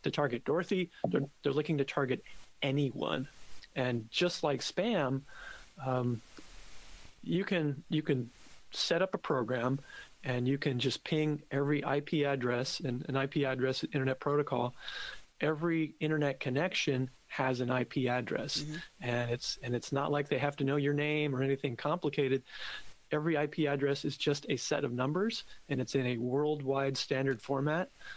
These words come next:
Speaker 1: So <laughs> they can just run through the list and ping on every I P address,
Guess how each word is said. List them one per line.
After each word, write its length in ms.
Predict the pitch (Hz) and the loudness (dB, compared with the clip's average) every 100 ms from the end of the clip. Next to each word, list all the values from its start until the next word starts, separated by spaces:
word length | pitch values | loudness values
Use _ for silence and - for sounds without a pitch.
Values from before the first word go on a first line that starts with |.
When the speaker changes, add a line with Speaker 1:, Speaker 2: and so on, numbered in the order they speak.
| - | -10
Speaker 1:
So 200 | - 139 | 0 0
<laughs> 120 | - | 2
they 100 | 175 | 0
can 160 | 156 143 | 2 2
just 200 | 135 123 | 2 2
run 200 | 131 143 | 0 0
through 160 | 147 151 | 2 2
the 80 | 135 | 2
list 380 | 135 180 - - | 2 0 -2 -2
and 220 | 120 - | -2 0
ping 340 | - 156 165 - | 0 2 0 0
on 420 | 139 135 135 139 - - - - - - - | 0 2 2 -2 -6 -14 -12 -12 -16 -8 0
every 400 | 147 135 151 143 | 0 2 2 2
I 140 | 156 | 0
P 220 | - 143 | 2 2
address, 600 | 139 170 135 123 127 - | 2 2 2 2 0 -4